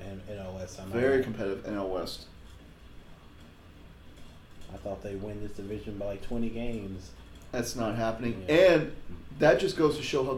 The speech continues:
Speaker 2: good this team still is. The fact that they've been able to withstand the barrage of improving, of improvement from the Angels, from the Marlins, no, I'm sorry,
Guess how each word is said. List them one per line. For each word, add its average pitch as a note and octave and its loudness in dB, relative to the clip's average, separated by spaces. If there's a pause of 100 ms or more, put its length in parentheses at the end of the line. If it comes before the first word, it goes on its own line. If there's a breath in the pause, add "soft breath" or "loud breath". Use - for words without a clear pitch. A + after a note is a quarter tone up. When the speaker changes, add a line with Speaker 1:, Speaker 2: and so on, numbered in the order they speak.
Speaker 2:
good B2+ 0
this E3+ 6
team D3 -2
still C3+ 0
is. - -2 (580)
The A2+ -12
fact C#3+ 6
that B2+ -6
they've C3 6 (220)
been C#3 2
able C3+ 2
to C3+ -2
withstand C3 0
the C3 -2
barrage G#2+ 4
of - -2 (1900)
improving, C3 0
of A#2+ 2
improvement A#2+ 4
from A#2 0 (500)
the A#2+ 4
Angels, A2+ 2
from B2 -2
the B2 2
Marlins, G#2+ 2
no, C3 0
I'm A#2 2
sorry, G#2+ -6